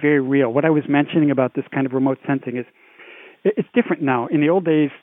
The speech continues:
telepathy sounded like, well, maybe some people got it, some people don't. Well, now we have, and my book talks about the science,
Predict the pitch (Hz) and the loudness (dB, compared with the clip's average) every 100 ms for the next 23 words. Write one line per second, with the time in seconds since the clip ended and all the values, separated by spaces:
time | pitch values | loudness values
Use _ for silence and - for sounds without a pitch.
0 | - 156 151 151 165 - 143 139 131 143 | -2 0 2 -2 -4 0 0 0 -4 -2
1 | 135 131 131 127 127 190 208 160 131 120 | 0 0 -2 -2 -2 -2 0 -2 -2 0
2 | 135 160 156 147 147 151 131 127 113 117 | 2 2 -2 -2 -2 -2 -4 -6 -10 -20
3 | _ - 131 117 - - - - _ 180 | _ -2 -2 -2 -8 -16 -20 -20 _ -2
4 | 175 180 208 254 208 180 170 151 147 156 | -2 -2 0 0 0 -2 -2 0 0 0
5 | 160 143 139 - - 165 - 139 - - | 0 0 0 -2 -4 -4 -2 -4 -4 -12
6 | _ _ 131 123 - 131 143 190 | _ _ -16 -6 0 2 2 0